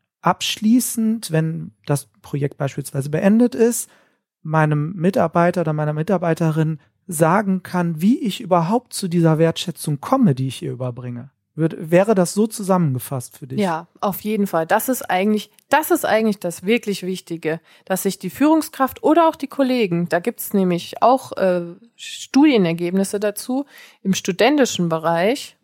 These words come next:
Speaker 2: und auch im organisationalen Bereich, die zeigen, dass Wertschätzung von Kollegen genauso einen Effekt, äh,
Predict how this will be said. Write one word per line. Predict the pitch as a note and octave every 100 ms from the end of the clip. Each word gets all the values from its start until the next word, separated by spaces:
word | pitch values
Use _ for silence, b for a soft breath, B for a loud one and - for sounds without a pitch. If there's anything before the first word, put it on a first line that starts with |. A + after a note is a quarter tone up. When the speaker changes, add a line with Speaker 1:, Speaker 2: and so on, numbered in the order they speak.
| _
Speaker 2:
und | A3 B3
auch | - G#3 -
im | G3 F#3+
organisationalen | E3+ F#3 F3+ F3+ F3 E3 - E3+ F3+ G#3+ B3+
Bereich, | F3+ - - A3+ - B B B B
die | G3
zeigen, | - G3 F3+ G#3+ A#3
dass | G3+ F3+ - - b b b -
Wertschätzung | F3 F#3+ - B3+ B3+ - A3+
von | G#3 F3 E3+
Kollegen | - F3+ F3+ A#3+ B3+ A#3+ F#3+ G3 G3+ - - A2 - _ _
genauso | G#3 F#3+ G3 B3+ A#3+ G#3
einen | G3+ G3
Effekt, | - - A3 A3+ - -
äh, | F#3+ F#3+ F#3 F3+ D#3+